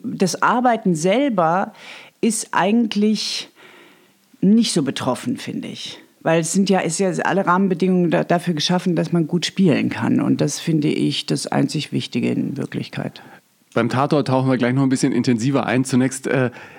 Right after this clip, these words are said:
Speaker 2: finde ich ja ganz klasse, was uns irgendwie jetzt heute zusammengebracht hat. Wir haben die gleiche Gesangslehrerin. Hallo.
Speaker 1: Ja, und die habe ich eigentlich von dir geschenkt
Speaker 2: <laughs>
Speaker 1: gekriegt. Ja, ich
Speaker 2: Naja,
Speaker 1: bin
Speaker 2: was heißt geschenkt?
Speaker 1: Doch, du hast
Speaker 2: Äh,
Speaker 1: mir die Nummer gegeben und ich hatte, habe einen Platz gekriegt.
Speaker 2: Die liebe Pamela Falken.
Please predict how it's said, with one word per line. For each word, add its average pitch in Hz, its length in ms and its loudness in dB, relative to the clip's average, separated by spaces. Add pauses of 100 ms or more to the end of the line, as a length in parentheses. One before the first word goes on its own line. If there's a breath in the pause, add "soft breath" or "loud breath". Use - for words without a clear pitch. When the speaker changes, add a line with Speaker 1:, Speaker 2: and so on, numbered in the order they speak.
(120)
Speaker 2:
finde 143 220 2
ich 131 80 -2
ja 135 120 2
ganz 127 240 -2
klasse, 131 300 0
was 127 160 0
uns 147 140 0
irgendwie 123 300 2
jetzt 120 260 -2
heute 147 180 2
zusammengebracht 131 580 0
hat. 127 120 0
Wir 127 100 2
haben 139 80 2
die 127 80 2
gleiche 117 240 0
Gesangslehrerin. 110 1000 0
Hallo. 120 600 2
Speaker 1:
Ja, 208 720 0
und 254 100 2
die 233 120 2
habe 220 140 0
ich 214 120 0
eigentlich 208 300 0
von 277 140 2
dir 311 140 0
geschenkt 233 320 0
Speaker 2:
<laughs> 175 60 -2
Speaker 1:
gekriegt. 151 440 0
Ja, 220 340 0
ich 131 60 0
Speaker 2:
Naja, - 120 2
Speaker 1:
bin 214 80 2
Speaker 2:
was 196 80 2
heißt 180 200 0
geschenkt? 123 520 -2 (160)
Speaker 1:
Doch, 180 280 2
du 196 100 2
hast 165 140 0
Speaker 2:
Äh, - 40 -6
Speaker 1:
mir 190 80 2
die 175 100 2
Nummer 175 320 2
gegeben 190 460 0
und 185 180 0
ich 160 120 -2
hatte, 175 260 0
habe 160 200 0
einen 170 120 -2
Platz 156 220 0
gekriegt. - 460 -8
Speaker 2:
Die 143 220 -2
liebe 160 260 4
Pamela 151 400 2
Falken. 127 480 0